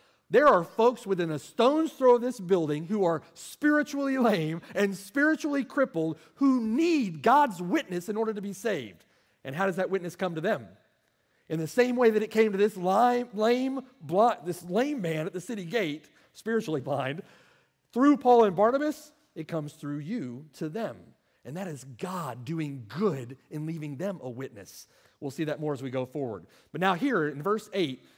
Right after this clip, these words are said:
there are certain things that are emphasized, and I want you to see that. First thing it says is that he was without strength in his feet. Literally, that means without ability. This man being lame, without strength in his feet,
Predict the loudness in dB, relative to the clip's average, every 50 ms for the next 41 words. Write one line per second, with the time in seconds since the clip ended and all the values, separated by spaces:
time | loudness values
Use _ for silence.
0 | _ -8 -6 -6 -4 -4 -4 -4 -4 -4 -2 -2 0 0 0 -2 -4 -4 -4 -4
1 | -4 -6 -6 -6 -6 -10 -8 -6 -4 -4 -4 -4 -6 -8 -8 -8 -8 -8 -8 -10
2 | -12 -10 -8 -8 -6 -4 -6 -6 -8 _ _ _ _ _ 0 2 2 2 0 -2
3 | -4 -4 -4 -4 -2 -2 -2 -2 -4 -6 -10 _ _ _ _ _ _ -2 -2 0
4 | 2 2 0 0 0 -2 -2 0 0 0 0 -2 -4 -2 -2 0 0 -2 -2 -6
5 | -8 -6 -4 -4 -4 -4 -6 -8 -8 -8 -8 -8 -6 -8 -8 -8 -8 -14 _ _
6 | _ -10 -4 2 2 2 2 2 0 0 -2 -2 -2 -4 -4 -4 -4 -6 -4 -4
7 | -6 -6 -6 -4 -2 -2 -2 -2 -4 -6 -4 -4 -2 -2 -2 -4 -6 -10 -16 -20
8 | _ _ _ _ _ _ _ _ _ _ _ _ _ _ _ _ 0 0 2 0
9 | -2 -4 -2 -2 -2 -2 -2 -4 -6 -4 -4 -2 -2 -2 -4 -4 -6 -10 -12 -10
10 | -6 -2 0 2 2 2 2 0 -2 -4 -6 -8 -8 -10 -12 -14 _ _ _ _
11 | _ _ _ _ _ _ _ -2 2 4 4 4 2 0 0 0 2 2 0 -2
12 | -4 -4 -4 -6 -6 -8 -8 -8 -8 -8 -12